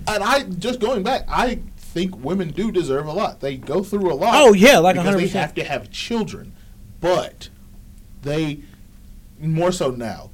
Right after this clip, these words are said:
Speaker 1: if you, uh, if you compare a, a, a twenty-one-year-old today to a twenty-one-year-old fifteen years ago, completely different. Completely different.
Speaker 2: I think
Speaker 1: Their, their mindsets are completely different. You see a twenty-one-year-old today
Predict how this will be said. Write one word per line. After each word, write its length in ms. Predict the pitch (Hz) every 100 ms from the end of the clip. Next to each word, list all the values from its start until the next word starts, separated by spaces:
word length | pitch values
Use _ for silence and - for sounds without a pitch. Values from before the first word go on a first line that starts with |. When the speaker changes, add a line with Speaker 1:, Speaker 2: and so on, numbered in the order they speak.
| -
Speaker 1:
if 80 | -
you, 180 | 185 160
uh, 180 | 151 135
if 80 | 143
you 80 | 160 - -
compare 360 | 185 190 180
a, 80 | 139
a, 440 | - - 120 113 98 - - -
a 80 | 107
twenty-one-year-old 960 | - - 151 131 135 131 127 131 127 - -
today 460 | 98 113 117 117 117 - -
to 120 | 117
a 40 |
twenty-one-year-old 800 | 98 143 123 117 120 117 113 104 -
fifteen 420 | - 139 127 127
years 220 | 110 127
ago, 340 | 127 135 135 135 - - - -
completely 500 | 131 123 123 117 104
different. 340 | 135 - - - - - - - -
Completely 640 | - 160 - 160 156 139 131
different. 340 | 131 131 139
Speaker 2:
I 20 | 269
think 300 | - 196 151
Speaker 1:
Their, 120 | 147
their 80 | 143
mindsets 460 | 139 135 131 127
are 60 | -
completely 360 | 117 131 117
different. 300 | 113 107 - - - -
You 100 | 151
see 140 | 170 214
a 80 | 202
twenty-one-year-old 760 | - 170 160 156 151 147 143
today 440 | 135 127 120 101